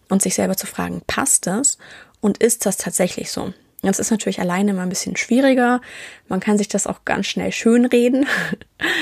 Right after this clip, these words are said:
Da ist es immer ganz sinnvoll, auch nochmal jemanden daneben sitzen zu haben,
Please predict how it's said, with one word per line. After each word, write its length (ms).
Da 120
ist 80
es 140
immer 160
ganz 200
sinnvoll, 320
auch 80
nochmal 280
jemanden 380
daneben 380
sitzen 320
zu 160
haben, 420